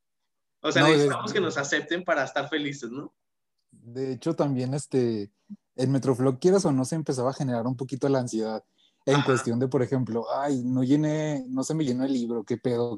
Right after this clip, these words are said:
Speaker 2: tengo que hacer algo para que se me llene el libro, para que me firme la gente desconocida". Y como
Speaker 1: Exacto.
Speaker 2: que desde ahí empieza la espinita de, "Tengo que cumplir ciertas, mm, como llegar a cierto, mm, como
Speaker 1: Como
Speaker 2: rey
Speaker 1: expectativas, ¿no?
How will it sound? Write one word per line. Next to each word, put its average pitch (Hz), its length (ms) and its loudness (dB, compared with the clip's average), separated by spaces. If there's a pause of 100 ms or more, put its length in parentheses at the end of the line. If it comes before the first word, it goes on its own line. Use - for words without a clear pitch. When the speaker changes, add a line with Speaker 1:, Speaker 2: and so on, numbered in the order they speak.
(120)
Speaker 2:
tengo 123 220 0
que 151 100 4
hacer 151 160 4
algo 165 240 6
para 131 160 2
que - 100 -4
se 127 80 2
me 127 120 0
llene 127 160 2
el 143 60 4
libro, 143 280 4
para 117 160 -4
que 117 80 -4
me 117 100 -4
firme 143 320 2
la 143 100 2
gente 123 300 0
desconocida". 113 640 0 (520)
Y 113 100 0
como 123 240 6
Speaker 1:
Exacto. - 20 4
Speaker 2:
que 131 80 4
desde 120 240 6
ahí 120 180 6
empieza 139 400 4
la 143 80 4
espinita 117 540 2
de, 113 180 2 (440)
"Tengo 127 400 4
que 143 240 4
cumplir 135 520 4
ciertas, 131 1040 2 (180)
mm, 110 480 -2 (100)
como 107 680 0 (160)
llegar 127 380 4
a 160 80 6
cierto, 151 920 2
mm, 95 200 -10 (160)
como 120 240 -2
Speaker 1:
Como - 20 -2
Speaker 2:
rey - 20 -2
Speaker 1:
expectativas, 139 560 0
¿no? 127 180 -12